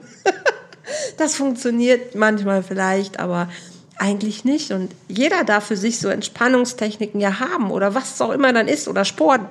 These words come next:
ist egal. Aber in so ein Gefühl von, boah, okay, jetzt kann ich mal wieder ein bisschen aufmachen und meinem Partner begegnen.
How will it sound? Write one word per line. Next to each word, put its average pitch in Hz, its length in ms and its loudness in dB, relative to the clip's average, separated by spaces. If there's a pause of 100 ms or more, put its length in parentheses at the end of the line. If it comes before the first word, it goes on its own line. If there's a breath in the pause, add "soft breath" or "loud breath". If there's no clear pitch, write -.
(180)
ist - 200 -4
egal. 262 360 2
Aber 180 220 2 (540 loud breath)
in 220 100 4
so 214 120 4
ein 226 240 2 (120)
Gefühl 269 360 4
von, 233 240 2
boah, 185 180 2 (220)
okay, 160 360 -6
jetzt 147 140 -6
kann 185 200 0
ich 175 120 0
mal 175 140 2
wieder 170 140 2
ein 165 60 0
bisschen 170 240 -4
aufmachen 160 680 2
und 156 80 -2
meinem 156 180 0
Partner 170 340 -4
begegnen. 156 640 -2